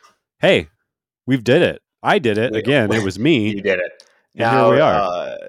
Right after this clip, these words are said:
Speaker 2: to be fair, Ben, to be consistent with previous episodes, we've made a pretty clear point that not all players are millionaires. In fact, most of them are <laughs> not.
Speaker 1: Sure.
Speaker 2: But, uh, but I see your point. They're professional athletes,
Speaker 1: Right.
Speaker 2: and they will do what it takes to be prepared for the season.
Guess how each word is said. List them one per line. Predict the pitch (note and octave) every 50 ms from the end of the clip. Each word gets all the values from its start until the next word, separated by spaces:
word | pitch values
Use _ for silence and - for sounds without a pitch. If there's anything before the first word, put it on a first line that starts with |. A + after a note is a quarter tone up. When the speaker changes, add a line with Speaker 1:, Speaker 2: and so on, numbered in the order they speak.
| - - A#2+
Speaker 2:
to | D3
be | C#3+ C#3+ C3+
fair, | C#3 - C3+ C3 C3 A#2+
Ben, | B2 B2 A#2 A#2 A#2
to | A2+
be | A2 A2 G#2+
consistent | - A#2+ A2 - - B2 G2 - - A2+ G#2 F2+
with | G2+ G2+ G2
previous | - C3 C3 A2 A#2 A2 A2+
episodes, | A#2 A2 - G#2+ F#2+ - A2 G#2 G2+ G2+ - - - - -
we've | - A3+ A#3 F3
made | F3 D#3+ D3+
a | B2+
pretty | G2+ C#3+ C3 A2
clear | - A#2+ A#2+ B2+
point | - G#2+ G#2+ G#2+ G2+
that | G2 F#2+ F2 E2
not | F#2+ F#2 G2+ - -
all | - F#2+ G2 G2+ G2+ G2+
players | - A2 G#2+ G#2+ G#2+ G#2+ F#2+
are | G#2+ G#2 G2
millionaires. | G2+ G2+ G#2 G#2+ G#2 G#2 G#2+ G#2+ G2+
In | G#2+ G#2
fact, | G2 A#2 A2+ - -
most | A2 G#2+ G2+ G#2+ - A#2+
of | G#2+ G2
them | A2 - G2+ -
are | - C3 A2+ -
<laughs> | - -
not. | D3+ - - - F#3+ - - - -
Speaker 1:
Sure. | - - C3+
Speaker 2:
But, | C3 B2 B2
uh, | A#2+ A2 - - - - - - -
but | B2 C3 C3+ C3+
I | C3
see | B2+ - D3+
your | C3+ A#2+ -
point. | - A2 G#2 G#2+ - -
They're | C3+ B2+ C3
professional | - - B2+ - D3 C3 - - G#2 G2 - -
athletes, | - A2 G#2+ G#2+ G#2 - G#2 F#2+ E2+ D2+ - - - - _ _ _ _ _ - -
Speaker 1:
Right. | A2 G#2 G2 F#2 F#2 F2+ F2+
Speaker 2:
and | F#2 F#2+ F#2+ - -
they | A2 F#2+ G2 A2 G#2+ A2
will | G#2+ G2+ G#2 G2+
do | G2 F#2+ G2+ G2
what | F#2+ F#2+ F2
it | -
takes | - G2 F2 - -
to | F#2+
be | F#2 F2+ D#2+
prepared | - G2 E2+ - F2 E2+ E2 _
for | - D#2
the | C#2+ C#2+
season. | - F2+ F2+ - - D#2